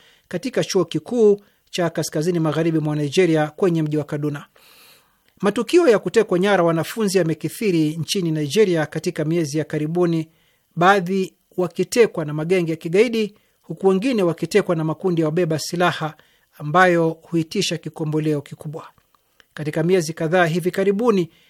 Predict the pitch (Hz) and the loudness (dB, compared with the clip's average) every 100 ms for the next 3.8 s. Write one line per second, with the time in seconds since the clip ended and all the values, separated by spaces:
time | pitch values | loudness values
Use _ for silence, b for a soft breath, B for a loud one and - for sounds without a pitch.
0 | b b 165 185 185 170 226 220 220 196 | b b -6 -2 0 2 4 6 8 8
1 | 170 165 160 180 202 185 - 156 165 165 | 4 0 0 2 0 0 -4 -4 -2 -2
2 | 156 202 196 175 175 190 185 233 190 170 | 0 2 2 0 -4 -2 0 2 0 -2
3 | 170 196 170 180 185 - 180 | -4 -6 -4 -2 -2 0 0